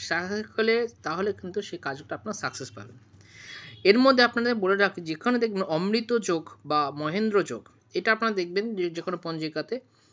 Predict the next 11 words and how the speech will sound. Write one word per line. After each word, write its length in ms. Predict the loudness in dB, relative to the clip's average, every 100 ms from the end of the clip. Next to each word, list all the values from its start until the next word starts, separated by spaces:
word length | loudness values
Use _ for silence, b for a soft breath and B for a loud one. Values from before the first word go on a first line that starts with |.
| b
যদি 140 | 2 2
আপনার 200 | 2 0
পঞ্জিকা 340 | 0 -2 -2
থাকে, 320 | -4 -4 -10 -14 _ _ _ _ _ _ _
সেই 200 | 2 4
যেটা 240 | 4 4 2
দেখে 320 | 2 2 2
নিয়ে 120 | 2
আপনার 220 | 0 -2 -2 -4
ওই 340 | -2 -2 -2 -12 _ _ -10
মুহূর্তটাই, 720 | 0 4 4 2 0 0